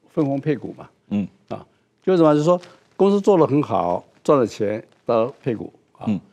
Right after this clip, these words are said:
Speaker 1: 那，那这个你用，你要自己管理自己。
Speaker 2: 嗯。
Speaker 1: 啊，所以这个，这样才有办法。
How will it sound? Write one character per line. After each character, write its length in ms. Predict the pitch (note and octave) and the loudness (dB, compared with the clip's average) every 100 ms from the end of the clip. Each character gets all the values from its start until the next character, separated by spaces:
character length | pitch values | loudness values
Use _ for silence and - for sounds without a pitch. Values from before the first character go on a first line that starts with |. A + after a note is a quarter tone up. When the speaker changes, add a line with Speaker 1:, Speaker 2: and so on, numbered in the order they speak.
| _ _ _ | _ _ _
Speaker 1:
那， 300 | E3+ F3 D#3 - _ | 2 2 0 -6 _
那 200 | E3+ F3 | 4 4
这 100 | D#3+ | 6
个 240 | E3 D3 C#3 | 4 6 4
你 200 | C3 B2+ | 4 4
用， 180 | D#3+ F3 | 4 2
你 200 | E3 C3 | 2 2
要 160 | C#3 E3+ | 2 0
自 220 | - F#3+ | -2 -8
己 140 | G#2 | -8
管 200 | - F2+ | -8 -6
理 80 | G#2+ | -6
自 160 | - A2 | -10 -20
己。 160 | - - _ _ - | -20 -20 _ _ -6
Speaker 2:
嗯。 180 | A2 - _ | -6 -6 _
Speaker 1:
啊， 180 | - D#2+ | -16 -14
所 120 | - D3+ | 2 6
以 220 | C#3+ B2 | 6 6
这 140 | A2+ | 4
个， 260 | C3 A#2+ A2 | 4 4 6
这 100 | F3+ | 4
样 60 | |
才 120 | D#3+ C3+ | 4 2
有 60 | |
办 200 | C3 B2+ | 4 0
法。 120 | F#2 | 0